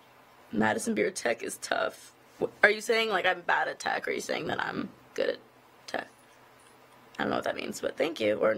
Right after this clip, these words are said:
n-, or not thank you. I thought you would say the name of the song. No, I'm not gonna tell you guys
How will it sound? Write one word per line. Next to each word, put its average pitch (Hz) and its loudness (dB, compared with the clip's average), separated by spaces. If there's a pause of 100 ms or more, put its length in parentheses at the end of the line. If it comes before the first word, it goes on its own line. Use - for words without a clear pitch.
(140)
n-, 107 -2
or 107 2
not 104 0
thank - -4
you. 220 -2 (2500)
I 220 0
thought 214 4
you 208 2
would 208 0
say 208 0
the 185 0
name 175 2
of 165 0
the - -6
song. 170 0
No, 254 6
I'm 226 4
not 254 4
gonna 330 -4
tell 247 2
you 269 2
guys 226 2